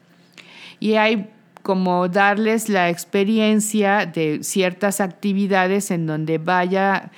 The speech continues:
mejorando su proceso, en donde vaya siendo a lo mejor un poquito mejor, que algún, eh, tipo de juego que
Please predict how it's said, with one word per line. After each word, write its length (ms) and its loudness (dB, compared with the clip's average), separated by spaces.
mejorando 800 0
su 160 -8
proceso, 520 -6
en 140 -8
donde 300 -6
vaya 360 -2
siendo 560 -2
a 120 -4
lo 100 -2
mejor 280 -4
un 120 -6
poquito 360 -6
mejor, 680 0
que 240 -2
algún, 560 0
eh, 280 -4
tipo 280 -4
de 120 0
juego 440 -2
que 520 -4